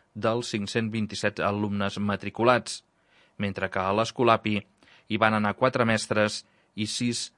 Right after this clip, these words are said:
dels dos-cents tretze nens i nenes. Pel que fa als més petits, l'Escola Bressol Municipal Vallmanetes també tenia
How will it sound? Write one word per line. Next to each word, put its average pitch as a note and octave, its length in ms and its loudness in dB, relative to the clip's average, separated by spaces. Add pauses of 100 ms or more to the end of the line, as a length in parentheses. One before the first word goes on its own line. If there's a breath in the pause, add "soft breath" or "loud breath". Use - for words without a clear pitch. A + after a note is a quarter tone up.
(120)
dels G2+ 440 2
dos-cents G#2 400 -4
tretze G2+ 320 -2
nens G2 320 -4
i G2+ 100 -6
nenes. F2 420 -10 (720 soft breath)
Pel G2+ 140 6
que - 100 2
fa A2+ 80 6
als G#2 140 4
més G#2+ 160 -2
petits, C3 340 -2
l'Escola A2 400 2
Bressol G#2+ 400 0
Municipal G#2+ 560 0
Vallmanetes G#2+ 560 0
també G#2+ 240 0
tenia G#2+ 460 2